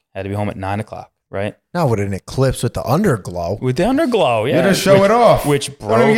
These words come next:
Speaker 3: get dark till nine.
Speaker 1: <laughs> Broke every time. So I actually came home early one night. It was, like, eight thirty. There was nothing going on, whatever. So I came home. My dad was asleep on the couch. Uh, he's a musician, so he was always out late at night. So I'm like, "Ah, just let him sleep." My mom was upstairs.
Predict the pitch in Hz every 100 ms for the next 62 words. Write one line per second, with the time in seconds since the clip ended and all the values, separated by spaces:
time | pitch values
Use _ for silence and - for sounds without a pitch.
0 | 202 220 233 233 151 120 98 92 90 320
1 | - - - 104 151 190 123 117 117 139
2 | - 110 113 - - - - - 156 139
3 | 131 - 147 147 147 143 135 135 120 120
4 | 117 117 101 87 85 85 - - 104 104
5 | - 120 117 107 101 98 101 95 101 104
6 | 92 90 85 87 90 92 92 92 - 101
7 | 101 95 98 98 107 107 107 - 117 107
8 | 104 - 92 92 92 - - 95 92 90
9 | - 107 104 104 98 90 - 92 92 127
10 | 143 101 98 92 98 - _ _ _ -
11 | 110 101 - 95 92 - 104 107 120 -
12 | 76 - - 98 98 - 92 101 98 95
13 | 95 101 - - 92 95